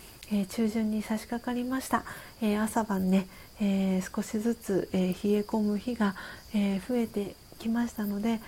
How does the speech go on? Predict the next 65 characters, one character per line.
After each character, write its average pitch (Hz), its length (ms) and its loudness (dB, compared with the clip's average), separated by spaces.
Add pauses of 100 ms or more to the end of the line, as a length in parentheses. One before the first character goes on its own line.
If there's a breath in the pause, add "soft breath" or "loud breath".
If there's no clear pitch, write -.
(260 loud breath)
ど 240 100 0
う 226 40 -2
ぞ 214 120 -6
皆 214 320 -2
さ 208 200 0
ん、 175 100 0 (180)
え 196 200 -2
ー、 185 40 -6 (300)
体 208 260 -4
調 214 300 -4
管 247 300 -4
理、 214 300 2
え 185 180 2
ー、 185 40 0
ス 202 160 -6
ジ 220 80 -2
ャ 214 80 0
タ 196 120 -4
も 196 140 -4
で 190 140 0
す - 100 -12
け 214 100 -4
れ 214 140 -2
ど 269 100 -4
も、 302 240 4 (400 loud breath)
え 220 40 0
ー、 208 80 2
引 202 300 -4
き - 0 -
続 202 300 -2
き 202 180 -2
で 190 120 0
す 185 140 -10
ね、 220 240 2 (560 loud breath)
は 208 280 0
い、 190 200 -2
え 185 200 0
ー、 185 40 -2
気 202 220 -4
を 190 100 -6
つ - 160 -16
け 214 140 -6
て、 277 260 2 (420 loud breath)
え 190 240 4
ー、 180 140 -2
今 196 120 0
日 175 80 0
も 170 240 -2
素 - 100 -14
敵 202 260 -4
な 202 140 0
で 190 120 -2
す 185 120 -8
ね、 254 320 -2
一 180 240 -2
日 196 420 -2
を - 180 -2
お - 60 -2
過 190 260 -4
ご 185 100 -2
し 180 300 -2
く 202 160 -2
だ 233 120 2
さ 302 180 6
い。 285 100 4